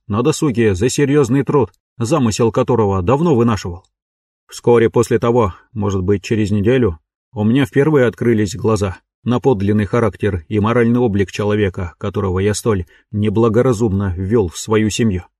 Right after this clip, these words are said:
Случилось это благодаря письмам моих заграничных ученых-друзей, их которых я понял,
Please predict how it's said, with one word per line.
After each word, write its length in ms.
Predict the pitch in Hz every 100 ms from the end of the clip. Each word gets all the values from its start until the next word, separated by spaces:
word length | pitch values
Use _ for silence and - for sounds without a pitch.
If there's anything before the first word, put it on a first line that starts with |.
| _ _ _ _ _ -
Случилось 560 | 147 208 247 220 156
это 180 | 170 143
благодаря 500 | 120 123 123 143 147
письмам 400 | - 170 147 127
моих 280 | 107 139 117
заграничных 840 | 123 113 139 156 - 139 - -
ученых-друзей, 840 | 131 151 151 135 92 156 123 87 _ _ _
их 240 | 131 139 -
которых 500 | 123 143 127 117 -
я 140 | 113
понял, 400 | 151 156 143 117